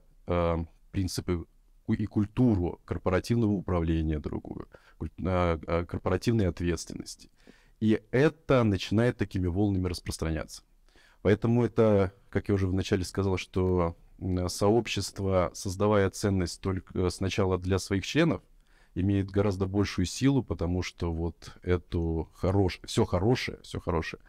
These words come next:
оно прям распространяет в общество. Эта сила очень, она мощная, она,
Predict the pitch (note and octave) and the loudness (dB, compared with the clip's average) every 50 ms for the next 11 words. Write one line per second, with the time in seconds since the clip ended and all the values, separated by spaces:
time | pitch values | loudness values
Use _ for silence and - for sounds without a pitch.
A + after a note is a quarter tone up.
0 | _ _ _ _ - - - D2+ E2+ F2+ G2 F#2 - F2 E2 E2+ E2+ - - - | _ _ _ _ -14 -6 -2 -2 0 0 0 -2 -2 -2 -2 -2 -4 -4 -4 -6
1 | F2+ - - F2 F2 F2 E2+ E2 - - E2 - - - - - - - - - | -6 -4 -2 0 0 2 0 0 -2 -2 -6 -6 -6 -6 -10 -12 -10 -10 -10 -10
2 | - - - G2 G2 - F#2+ F2+ - - - - - B2 C#3 C#3 C#3+ C#3 A#2+ - | -8 -2 -2 -2 0 2 0 0 0 -2 -4 -4 -2 0 2 4 4 4 2 2
3 | - G#2 A2+ A#2+ - - - G#2 G2+ F#2+ F#2 - _ _ _ _ _ _ _ _ | 2 0 0 0 0 -2 0 0 0 0 -2 -6 _ _ _ _ _ _ _ _
4 | _ _ _ - - - F2+ F2+ F2+ F2 F2+ F#2+ F#2+ F2+ - - E2 - - - | _ _ _ -6 -2 0 2 2 2 2 2 2 2 0 -2 -6 -8 -10 -10 -12
5 | - _ _ _ - - - F2 F2+ F2+ E2+ E2 D#2+ D2+ D2 - | -16 _ _ _ -10 -2 0 2 2 4 4 2 2 0 -2 -6